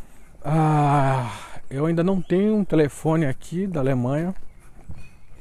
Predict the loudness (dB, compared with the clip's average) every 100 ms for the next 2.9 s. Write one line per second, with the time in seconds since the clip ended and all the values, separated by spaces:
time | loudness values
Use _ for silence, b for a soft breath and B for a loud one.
0 | -6 -6 -8 -18 -18 B B B B -16
1 | -12 -6 -6 -6 -10 -6 -4 -4 -4 -4
2 | -4 -4 -6 -4 -2 0 0 -2